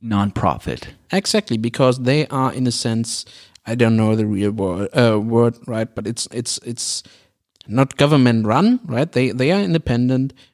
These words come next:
Speaker 2: We have many different, like, I don't know, we have, uh, two hundred different health insurance companies
Speaker 1: Yeah.
Speaker 2: that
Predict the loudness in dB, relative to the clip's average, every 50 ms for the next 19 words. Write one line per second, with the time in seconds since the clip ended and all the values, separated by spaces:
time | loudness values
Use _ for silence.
0 | _ _ -4 0 0 0 0 0 0 2 2 4 4 4 2 0 0 0 0 -2
1 | -2 0 -2 -4 -6 -4 -4 -2 -2 0 0 0 0 0 0 0 -2 -4 -6 -16
2 | -20 _ -20 -20 -20 -20 -20 _ -6 -2 0 0 2 2 0 0 2 2 4 4
3 | 4 2 2 0 0 -2 -2 0 0 0 0 0 -2 -2 -4 -4 -2 -4 -4 -2
4 | 0 0 -2 -2 -2 -4 -4 -2 -2 -2 0 -2 -2 -4 -6 -6 -4 -4 -4 -4
5 | -6 -4 -2 -2 -2